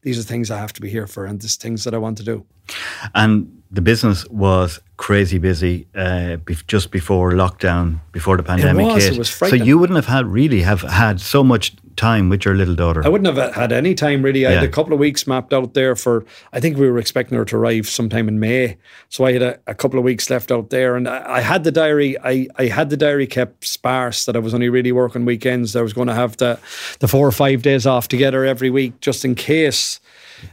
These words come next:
Speaker 1: uh,
Speaker 2: Yeah.
Speaker 1: she came early or came a, a couple of weeks late. So I was managing the diary that way, but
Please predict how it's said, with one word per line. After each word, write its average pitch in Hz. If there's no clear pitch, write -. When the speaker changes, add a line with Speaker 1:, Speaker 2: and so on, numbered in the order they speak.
Speaker 1:
uh, 139
Speaker 2:
Yeah. 135
Speaker 1:
she -
came 143
early 135
or 127
came 131
a, 127
a 131
couple 135
of 131
weeks 127
late. 127
So 131
I 139
was 160
managing 143
the 117
diary 123
that 117
way, 117
but 107